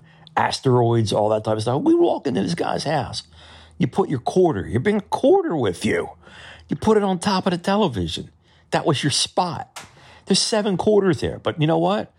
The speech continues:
We, we can't remember, like, you know, do our homework in school, but I can tell you exactly where, where my quarter,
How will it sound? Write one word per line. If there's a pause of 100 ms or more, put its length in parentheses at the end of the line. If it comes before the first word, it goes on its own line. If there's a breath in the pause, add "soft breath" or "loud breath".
(760 soft breath)
We,
we
can't
remember,
like,
you
know,
do
our
homework
in
school,
but (240 loud breath)
I
can
tell
you
exactly
where, (140)
where
my
quarter,